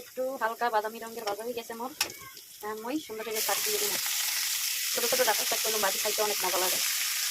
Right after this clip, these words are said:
মোর মজা লাগে। নাম নেবো কেমন লাগে, হ্যাঁ, আমি দেখতে না, আমার অনেক ভালো লাগে খাইতে। আমি এগুলো ভাজি করি। সব শাক মই কড়াইতে দিয়ে দিছি, এখন আবার একটু কাঁচামরিচ দিব। এই কাঁচামরিচ না, তো কি কর,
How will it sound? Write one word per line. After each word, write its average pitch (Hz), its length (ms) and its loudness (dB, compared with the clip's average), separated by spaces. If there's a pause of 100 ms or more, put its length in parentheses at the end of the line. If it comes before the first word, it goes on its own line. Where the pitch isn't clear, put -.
মোর 254 180 4
মজা 220 180 6
লাগে। 196 180 2
নাম 202 120 4
নেবো 233 200 2
কেমন 214 180 4
লাগে, 208 120 4
হ্যাঁ, 220 180 4
আমি 196 120 0
দেখতে 240 180 2
না, 294 160 4
আমার 190 200 2
অনেক - 120 2 (240)
ভালো 160 180 4
লাগে 185 180 2
খাইতে। - 200 2 (680)
আমি - 180 2
এগুলো 196 260 2
ভাজি 156 160 2
করি। 185 120 2 (640)
সব 196 200 -4
শাক 202 160 4 (300)
মই 208 120 0 (420)
কড়াইতে 214 300 2
দিয়ে 220 140 -2
দিছি, 247 240 -2
এখন 196 160 2
আবার 196 140 2
একটু 196 160 -10
কাঁচামরিচ 202 380 2
দিব। 185 100 2 (180)
এই - 100 -6
কাঁচামরিচ 427 280 -2
না, 370 100 -6
তো 381 80 0
কি - 100 -10
কর, - 100 0